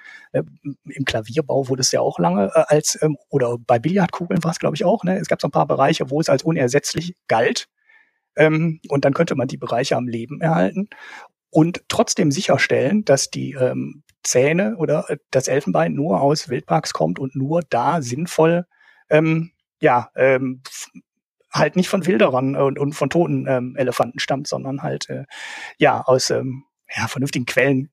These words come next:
Ne? Wie gesagt, mir wär's lieber, wenn's das gar nicht gäbe, aber vielleicht gibt's ja Gründe, den Handel auch zu,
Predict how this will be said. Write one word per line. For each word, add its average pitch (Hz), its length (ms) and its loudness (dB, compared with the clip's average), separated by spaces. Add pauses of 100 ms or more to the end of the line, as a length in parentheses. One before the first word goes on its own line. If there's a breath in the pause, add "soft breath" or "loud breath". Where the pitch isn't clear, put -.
Ne? 147 200 0
Wie 160 100 -4
gesagt, 151 360 0
mir 156 300 4
wär's 151 140 4
lieber, 165 260 0
wenn's 143 180 0
das 139 180 0
gar - 180 2
nicht 208 120 -2
gäbe, 190 220 0
aber 160 160 4
vielleicht - 200 -2
gibt's - 180 -6
ja 160 100 -2
Gründe, 143 440 0 (260 loud breath)
den 131 160 4
Handel 147 240 2
auch - 180 4
zu, 120 300 -8